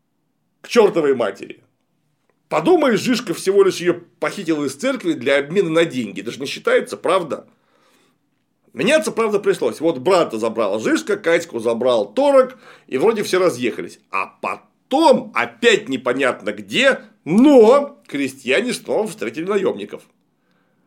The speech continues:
Мне эти географические извивы решительно не ясны. Потому что если одни ехали с одной стороны, другие им навстречу, вот они встретились, передали кого надо и поехали, видимо, в обратные стороны.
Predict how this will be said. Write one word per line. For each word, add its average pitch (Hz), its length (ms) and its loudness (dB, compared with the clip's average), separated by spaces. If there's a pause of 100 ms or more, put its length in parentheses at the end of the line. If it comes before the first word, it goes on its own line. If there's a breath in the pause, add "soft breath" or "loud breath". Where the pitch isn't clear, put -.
Мне 185 120 4
эти 190 140 -2
географические 185 800 0
извивы 196 260 0
решительно 160 440 -2
не 120 120 -6
ясны. 120 460 -10 (360)
Потому - 80 -20
что - 100 -8
если 123 200 -4
одни 117 220 -4
ехали 104 220 -6
с 104 60 -10
одной 117 300 -2
стороны, 104 280 -8
другие 120 400 -6
им 92 120 -12
навстречу, 196 460 -6
вот - 100 -12
они - 100 -14
встретились, 143 640 -10 (800 soft breath)
передали 156 460 2
кого 117 280 -2
надо 185 280 -2
и 123 180 -6
поехали, 131 460 -4
видимо, 156 260 -4
в 175 60 -2
обратные 214 360 -2
стороны. 226 560 0